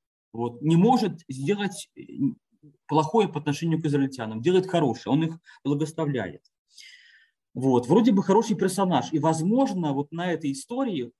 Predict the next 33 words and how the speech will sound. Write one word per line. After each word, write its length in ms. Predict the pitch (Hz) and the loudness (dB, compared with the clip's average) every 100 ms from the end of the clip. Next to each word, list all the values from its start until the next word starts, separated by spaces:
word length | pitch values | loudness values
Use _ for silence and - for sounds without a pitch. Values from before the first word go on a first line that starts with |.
| - | -8
в 100 | 147 | -6
принципе, 280 | 180 175 - | -4 -6 -2
позитивной 540 | 160 165 165 151 123 | -2 0 -2 -4 -4
истории, 540 | 127 226 247 185 139 - _ _ _ - | -2 -2 0 2 0 -4 _ _ _ 0
и 120 | 165 | 2
основано 560 | 165 170 254 220 196 151 | 2 4 4 4 4 4
было 260 | 180 208 | 2 2
вот 180 | 165 160 | 0 -2
его 460 | 139 139 190 170 151 _ - | -2 0 0 -2 -8 _ -14
такое 260 | 139 143 | -8 -6
вот 240 | 117 107 _ - | -6 -8 _ -6
учение, 720 | 139 - 233 196 160 135 131 | -6 0 0 2 2 0 2
названное 480 | 151 165 147 147 127 | 0 0 -4 -2 -4
в 60 | |
его 340 | 127 139 151 - - | -4 -4 -4 -6 -16
честь. 440 | - 92 - _ _ _ | -12 -12 -12 _ _ _
Никакой, 320 | 143 170 180 175 | 0 2 2 2
конечно, 260 | 151 151 | 2 -2
связи 320 | 139 170 135 | 0 0 0
тут 220 | 123 123 175 | -2 -6 0
нету, 400 | 254 262 185 185 - _ - | 0 2 -2 -4 -20 _ -14
э, 160 | 127 131 | -12 -10
ничему 640 | 120 135 156 165 - 196 180 | -6 -2 0 -2 0 2 2
там 220 | 143 127 | 2 0
Валаам 500 | 139 156 135 117 101 120 | 2 2 2 0 -2 -4
никого 340 | 135 151 139 | -2 0 0
там 140 | 123 | -2
не 80 | 123 | -4
научил, 340 | 123 123 123 214 | -2 -4 -4 -4
никакой 460 | 156 147 165 160 - | -4 -2 -2 -4 -8
традиции 540 | - 175 175 151 143 139 | 0 0 0 -2 -2 -2
валаамической 880 | 143 139 160 165 165 165 - 131 | -2 -4 -2 -2 -2 -8 -12 -8
не, 260 | 127 135 139 | -4 0 0